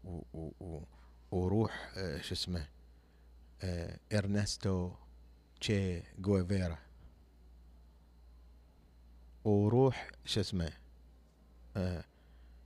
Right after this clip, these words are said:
آه، هيسوس كريستو. بس خمسة بالمية. فهم هذا الولد والبنية،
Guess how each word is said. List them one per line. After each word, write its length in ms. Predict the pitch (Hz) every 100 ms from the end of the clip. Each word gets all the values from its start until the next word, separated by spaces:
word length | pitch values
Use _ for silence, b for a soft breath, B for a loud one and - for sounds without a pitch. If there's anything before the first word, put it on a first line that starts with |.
| - -
آه، 200 | - -
هيسوس 460 | - 107 - 123 -
كريستو. 480 | - 98 - 87 73 - - - -
بس 220 | 113 107
خمسة 320 | - 127 117 92
بالمية. 400 | 90 87 69 - - - - - - - - - - - - - - - B B -
فهم 560 | - 120 104 165 160 147 143 156 - - -
هذا 180 | 127
الولد 280 | 104 113 117
والبنية، 500 | 113 107 104 117 123